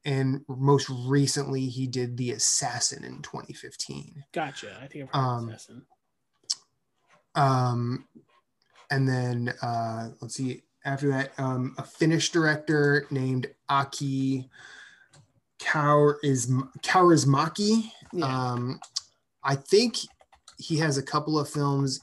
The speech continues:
Speaker 1: in the, uh, in the Criterion Collection. Um, I don't know anything he's di-, directed off the top of my head. The reason I actually saw him, I'm a big fan of the director Yasujiro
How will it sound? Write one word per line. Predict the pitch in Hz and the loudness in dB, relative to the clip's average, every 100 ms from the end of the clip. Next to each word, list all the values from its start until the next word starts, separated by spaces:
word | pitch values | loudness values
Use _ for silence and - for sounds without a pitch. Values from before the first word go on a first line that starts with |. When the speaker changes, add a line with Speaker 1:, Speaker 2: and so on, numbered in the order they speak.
| - | -6
Speaker 1:
in | 139 131 | -4 -2
the, | 131 127 123 120 120 - | -2 -4 -4 -6 -8 -8
uh, | 127 123 120 123 120 - _ _ _ _ _ _ _ _ _ - | -6 -4 -4 -6 -10 -18 _ _ _ _ _ _ _ _ _ -10
in | 139 | -6
the | 123 120 | -4 -6
Criterion | 113 127 127 139 139 | -8 -6 -4 -2 -2
Collection. | 143 151 160 160 - - - - - | -2 -2 -2 -4 -6 -14 -16 -20 -4
Um, | 160 151 147 151 | 2 4 4 2
I | 160 | 4
don't | 170 240 214 | 4 4 6
know | 208 | 6
anything | 202 196 196 | 6 4 4
he's | 175 147 | 2 4
di-, | 165 - 151 127 | 2 2 -2 -4
directed | 165 170 - 170 160 | 2 2 4 0 2
off | 147 151 | 2 2
the | - | 0
top | - 156 - | -4 -2 -2
of | |
my | 143 135 | -6 -6
head. | 113 139 135 | -6 -6 -4
The | 135 | -2
reason | 127 160 165 185 - | 0 2 2 0 -4
I | 139 | -4
actually | 139 - 139 | -4 -6 -8
saw | 135 131 | -6 -6
him, | 131 135 - | -6 -8 -8
I'm | 131 | -6
a | 135 | -2
big | 156 156 | -4 -2
fan | 151 143 | -2 -2
of | 123 | -4
the | 131 | -8
director | 123 117 131 | -10 -10 -10
Yasujiro | 123 123 - 139 123 120 | -10 -8 -8 -8 -8 -10